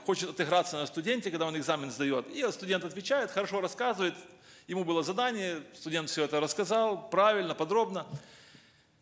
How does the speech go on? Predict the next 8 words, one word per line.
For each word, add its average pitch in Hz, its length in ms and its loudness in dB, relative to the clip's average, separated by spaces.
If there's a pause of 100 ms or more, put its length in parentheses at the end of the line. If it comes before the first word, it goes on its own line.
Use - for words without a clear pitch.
(400)
И - 80 -6
потом 220 300 4
преподаватель 190 560 4
говорит: 180 320 2
«А 151 120 2
теперь 185 680 0
дополнительный 190 840 4
вопрос». 165 580 -2